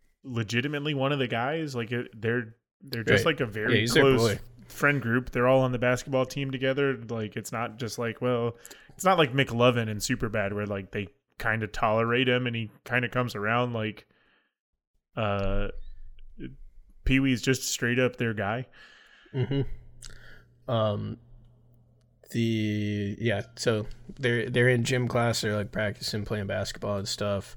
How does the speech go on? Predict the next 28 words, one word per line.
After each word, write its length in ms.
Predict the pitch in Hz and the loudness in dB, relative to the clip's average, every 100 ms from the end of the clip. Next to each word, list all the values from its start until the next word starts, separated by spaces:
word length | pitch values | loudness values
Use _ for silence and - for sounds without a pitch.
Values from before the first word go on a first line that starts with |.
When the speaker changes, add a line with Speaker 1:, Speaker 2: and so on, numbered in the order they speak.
| - - - - - | -14 -16 -20 -20 -8
Speaker 2:
Uh, 760 | - 95 95 98 104 - 101 - | -4 -2 -2 -2 -4 -6 -8 -8
one 280 | - 110 107 | -6 -6 -4
of 80 | 101 | -4
the 80 | 98 | -4
coaches 760 | - 107 101 107 101 98 - | -2 -2 -2 -4 -4 -4 -4
is 300 | - 104 101 - | -4 -4 -4 -4
talking 240 | 107 104 | -4 -4
about 180 | 104 104 | -4 -4
how 100 | 104 | -4
bad 280 | 104 104 101 | 0 0 0
he 80 | 101 | -2
wants 180 | 101 - | -4 -6
to 80 | |
fuck, 420 | - 107 98 - - | -6 -4 -4 -6 -8
uh, 200 | 110 98 | -4 -2
one 140 | 98 98 | -2 -4
of 60 | |
the 60 | 110 | -4
female 380 | - 139 135 123 | 0 2 4 2
coaches, 640 | 131 127 120 120 117 - - - - - - - | 4 2 4 2 2 0 -6 -18 -20 -20 -20 -6
who's 340 | 107 98 - | -2 0 0
a, 260 | 101 98 95 | 0 -2 -2
uh, 380 | - - - - - 104 | -4 -6 -8 -10 -8 -6
a 40 | 107 | -6
very 280 | 117 107 104 | -2 0 2
young 220 | 101 98 | 0 0
Kim 240 | - 107 | 0 -2
Cattrall. 600 | 98 107 - 110 110 113 | -2 -2 2 4 4 2